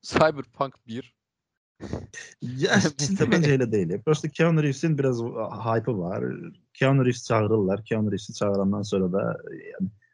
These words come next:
Speaker 2: bizə nəzər adam çağırıldığı rollara məncə yox deyən biri deyil. Başqaları kimi də oturub rol da seçmir məncə bu
Speaker 1: Deməli-,
Speaker 2: adam. E, ona görə
Speaker 1: deməli-,
Speaker 2: çağırıldı mı, gəlir.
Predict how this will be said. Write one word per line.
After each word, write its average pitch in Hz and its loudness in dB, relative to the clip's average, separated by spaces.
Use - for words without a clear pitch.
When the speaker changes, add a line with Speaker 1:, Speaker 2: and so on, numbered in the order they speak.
Speaker 2:
bizə 156 6
nəzər 143 4
adam 160 4
çağırıldığı 127 2
rollara 123 4
məncə 113 0
yox 110 0
deyən 104 0
biri 95 0
deyil. 90 0
Başqaları 127 4
kimi 127 0
də 123 4
oturub 113 0
rol 120 6
da 98 -2
seçmir - -6
məncə 85 -4
bu 85 -4
Speaker 1:
Deməli-, 139 -2
Speaker 2:
adam. - -8
E, 110 0
ona 123 4
görə 120 6
Speaker 1:
deməli-, - -2
Speaker 2:
çağırıldı 117 4
mı, 127 4
gəlir. 90 2